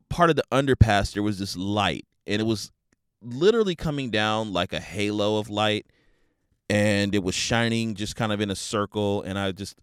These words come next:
it was just so weird. I mean, it's like something you figure, like, you'd read in a book or something like that, right? And, um, right there on the ground, there was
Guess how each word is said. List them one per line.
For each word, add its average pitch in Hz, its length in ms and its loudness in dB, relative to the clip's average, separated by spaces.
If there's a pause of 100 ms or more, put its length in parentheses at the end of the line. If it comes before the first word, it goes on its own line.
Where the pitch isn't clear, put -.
it 98 260 -6
was 104 120 -4
just - 360 -12 (440)
so 220 280 4
weird. 95 400 4
I 101 40 2
mean, 110 220 0
it's - 140 -2
like 123 120 2
something 110 380 -4
you 95 80 -4
figure, 95 400 -2
like, 90 300 -4
you'd 92 200 -4
read 107 220 0
in 92 60 -2
a 87 40 0
book 101 320 6
or 117 60 4
something 85 320 -2
like 85 260 -4
that, 80 220 -2 (180)
right? 98 300 4 (1200)
And, 113 300 4
um, 104 360 6 (880)
right 113 360 4
there 131 220 8
on 123 100 4
the 120 60 0
ground, 95 540 2 (800)
there 101 340 2
was 98 280 2